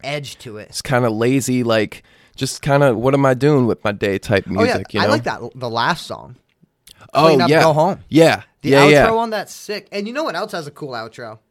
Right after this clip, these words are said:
Speaker 1: I'm just, like, gonna analyze your music in front of you right now, but
Speaker 2: That's
Speaker 1: not talk shit, 'cause I, I actually do re-,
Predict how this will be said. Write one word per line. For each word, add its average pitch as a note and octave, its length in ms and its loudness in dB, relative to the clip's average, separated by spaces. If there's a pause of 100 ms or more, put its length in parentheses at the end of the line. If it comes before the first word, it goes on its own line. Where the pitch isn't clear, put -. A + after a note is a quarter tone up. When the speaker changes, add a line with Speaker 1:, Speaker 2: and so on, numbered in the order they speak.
(720)
Speaker 1:
I'm D#3 140 -10
just, D3+ 160 -12
like, D3 140 -8
gonna C#3+ 160 -6
analyze B2+ 440 -6
your B2 120 -8
music A#2+ 320 -8
in A2+ 80 -12
front A2+ 260 -6
of G#2 60 -10
you G#2 120 -6
right G2+ 140 -8
now, G#2+ 140 -6
but G#2+ 100 -8
Speaker 2:
That's C#3+ 220 2
Speaker 1:
not - 60 -8
talk B2 220 -4
shit, A#2 240 -12
'cause A2+ 120 -16
I, A#2+ 200 -6
I C#3 140 0
actually D3+ 240 -4
do B2+ 200 -12
re-, A#2+ 180 -14